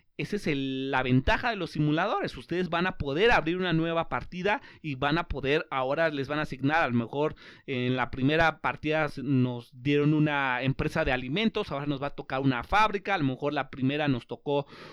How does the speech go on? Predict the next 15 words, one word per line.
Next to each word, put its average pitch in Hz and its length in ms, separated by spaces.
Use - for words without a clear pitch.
una 147 200
empresa 139 720
pyme, 214 560
a 151 80
lo 123 80
mejor 139 200
una 143 260
microempresa 147 760
y 180 60
ahora 139 240
es 135 100
una 139 240
transnacional, 117 800
¿no? 135 120
Entonces, 156 360